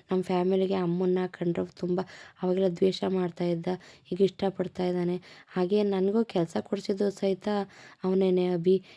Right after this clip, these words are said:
ಈಗ ತುಂಬ ಬದ್ಲಾಗಿದ್ದಾನೆ, ಆ ಥರ ಮಾಡಿರೋಕ್ಕೆ ಸಾಧ್ಯ ಇಲ್ಲ ಅಂತ ಹೇಳ್ತಾಳೆ. ಈಗ ಅಭಿಗೆ ಅಣ್ಣನ ಮೇಲೂ ಕೋಪ ಇಲ್ಲ. ಈಗ ಅಣ್ಣ ಅವನು ಚೆನ್ನಾಗಿದ್ದಾನೆ ಅಂತ ಸಂಧ್ಯಾ ಹೇಳ್ತಾಳೆ. ಅದಕ್ಕೆ ಸಿರಿ, "ಇಲ್ಲ ಸಂಧ್ಯಾ, ಅವನಿಗೆ ಮೊದಲಿಂದನೂ ಸಮರ್ಥ್ ಕಂಡ್ರೆ ಆಗಲ್ಲ.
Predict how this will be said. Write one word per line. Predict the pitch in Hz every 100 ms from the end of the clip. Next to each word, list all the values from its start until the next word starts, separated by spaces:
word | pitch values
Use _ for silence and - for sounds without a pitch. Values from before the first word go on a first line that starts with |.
| _
ಈಗ | 196 190
ತುಂಬ | 190 190 202
ಬದ್ಲಾಗಿದ್ದಾನೆ, | 185 180 180 190 190 180 175
ಆ | 175
ಥರ | 170 185
ಮಾಡಿರೋಕ್ಕೆ | 180 180 170 165 170 180
ಸಾಧ್ಯ | 175 165 156 175
ಇಲ್ಲ | 175
ಅಂತ | 170 170
ಹೇಳ್ತಾಳೆ. | 165 170 156 160 170 202 - _ _ _ _ _ _ _ _
ಈಗ | 220 214 220
ಅಭಿಗೆ | 202 233 240
ಅಣ್ಣನ | 214 208 226 226
ಮೇಲೂ | 226 220
ಕೋಪ | 220 202 202
ಇಲ್ಲ. | 196 190 190 - - - -
ಈಗ | 190
ಅಣ್ಣ | 190 208
ಅವನು | 214 214
ಚೆನ್ನಾಗಿದ್ದಾನೆ | - 190 190 190 185
ಅಂತ | 185 180 180
ಸಂಧ್ಯಾ | - 180 180
ಹೇಳ್ತಾಳೆ. | 175 165 160 170 190 - - - -
ಅದಕ್ಕೆ | 190 190 196
ಸಿರಿ, | - 202 202
"ಇಲ್ಲ | 190 202
ಸಂಧ್ಯಾ, | 208 190 185 180 180 175 - - - -
ಅವನಿಗೆ | 190 190 190
ಮೊದಲಿಂದನೂ | 190 185 180 208 208 202
ಸಮರ್ಥ್ | 202 185 185 190
ಕಂಡ್ರೆ | - 185 180
ಆಗಲ್ಲ. | 180 170 175